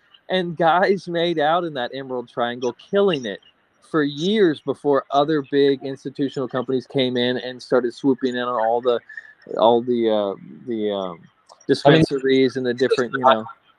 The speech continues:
Speaker 1: things.
Speaker 2: this is
Speaker 1: And then it
Speaker 2: not
Speaker 1: became regulated, though. And then it became regulated where they started to, you know, make sure you had no mites in it, and it had to be a certain, you know, whatever P H balance before you could even sell it in the dispensaries,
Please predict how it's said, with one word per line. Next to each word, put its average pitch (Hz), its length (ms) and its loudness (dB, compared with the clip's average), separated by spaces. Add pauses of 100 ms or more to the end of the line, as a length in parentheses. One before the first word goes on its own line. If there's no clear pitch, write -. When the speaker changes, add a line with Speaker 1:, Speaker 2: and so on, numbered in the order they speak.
Speaker 1:
things. 180 240 4
Speaker 2:
this - 20 6
is - 0 -
Speaker 1:
And 156 140 4
then 170 80 2
it 185 40 4
Speaker 2:
not - 60 6
Speaker 1:
became 180 420 2
regulated, 123 760 0
though. 95 260 -6 (280)
And 139 120 -10
then 156 100 -4
it 147 100 -4
became 151 360 -8
regulated 127 600 -4
where 120 200 -2
they 117 240 -4 (380)
started 135 640 -2 (100)
to, 127 400 -2 (320)
you 147 140 -2
know, 131 100 -2
make 131 220 -2
sure 139 160 -6
you 131 100 2
had 131 160 0
no 131 160 0
mites 120 460 0
in 127 120 -2
it, 120 140 -4
and 120 140 -4
it 110 120 -4
had 123 220 -6
to 131 60 -8
be 127 180 0
a 113 60 0
certain, 131 440 -4 (360)
you 151 260 2
know, 113 220 2
whatever 127 500 4
P 156 220 -2
H 131 180 0
balance 143 300 -2
before 139 320 -2
you 139 160 0
could 147 160 -8
even 127 240 -6
sell 151 340 2
it 127 80 2
in 120 80 -2
the 117 80 -8
dispensaries, 104 640 -12